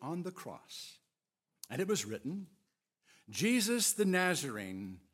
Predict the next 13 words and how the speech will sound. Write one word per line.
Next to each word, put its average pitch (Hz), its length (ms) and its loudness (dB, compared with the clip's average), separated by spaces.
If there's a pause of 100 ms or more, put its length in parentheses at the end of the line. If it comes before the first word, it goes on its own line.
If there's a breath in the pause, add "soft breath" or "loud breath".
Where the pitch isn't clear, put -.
(140)
the 95 100 -10
King 180 680 2
of 143 220 -2
the 143 100 -2
Jews.' - 760 -8 (960)
Therefore, 135 380 -2
this 143 200 0
inscription 120 800 -2
many 151 240 2
of 110 120 -2
the 110 80 -6
Jews 110 340 -2
read, 104 500 -2